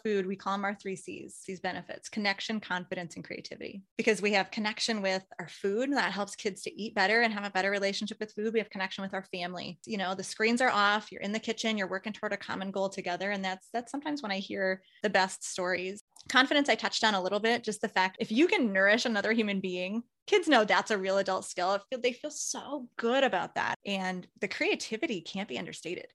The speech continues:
Cooking is this amazing outlet where you can both have that creative work with your hands. That's really good for kids on the spectrum, right? Like A D H D and autism, like,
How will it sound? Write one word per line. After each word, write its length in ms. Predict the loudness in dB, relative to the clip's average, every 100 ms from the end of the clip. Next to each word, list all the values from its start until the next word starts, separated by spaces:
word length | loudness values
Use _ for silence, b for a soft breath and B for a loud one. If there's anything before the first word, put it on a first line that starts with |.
| _ -4
Cooking 300 | -4 0 -2
is 120 | 0
this 180 | -4 -6
amazing 600 | -4 -2 0 0 0 0 2
outlet 400 | 2 2 -4 -2
where 100 | -4
you 60 |
can 180 | -4 0
both 300 | 2 2 2 0
have 220 | 0 0
that 260 | 0 -2 -4 -10
creative 540 | -6 -2 2 2 2
work 220 | 0 -2 4
with 300 | 2 2 -6
your 100 | -6
hands. 500 | -8 -10 -8 -8 -8 B B
That's 240 | 4 4
really 300 | 2 2 4
good 160 | 4 0
for 140 | -2
kids 420 | -4 -2 -2 -6 -16 _ -2
on 140 | 0
the 60 | 0
spectrum, 580 | -2 -4 -2 -4 -4 -8 -2
right? 160 | 0
Like 160 | 0 -2
A 80 | -4
D 120 | -6
H 120 | -6
D 140 | -4 -4
and 100 | -2
autism, 480 | -6 -6 -4 -2
like, 240 | 0 -2